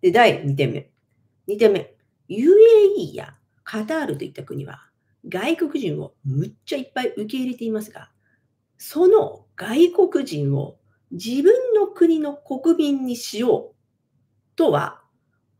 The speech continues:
これっぽっちも思っていません。外国人ちゅうのは、あくまで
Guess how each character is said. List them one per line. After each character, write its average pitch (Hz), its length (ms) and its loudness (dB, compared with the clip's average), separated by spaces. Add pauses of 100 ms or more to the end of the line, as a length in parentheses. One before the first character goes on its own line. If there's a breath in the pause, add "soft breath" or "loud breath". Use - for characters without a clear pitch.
(260)
こ - 180 0
れ 508 80 6
っ - 20 8 (380)
ぽ - 80 -6
っ - 260 0
ち - 140 -4 (100)
も - 320 -8 (300)
思 147 160 -4
っ 143 100 -10
て - 60 -12
い - 60 -10
ま - 100 -14
せ 135 120 -12
ん。 - 100 -20 (1200)
外 220 300 -4
国 277 320 -6
人 294 300 -6
ち 285 80 -14
ゅ 311 100 -6
う 302 60 -6
の 320 100 -2
は、 - 260 -4 (240)
あ 381 300 -4
く 427 240 0
ま 403 200 0
で 415 320 -4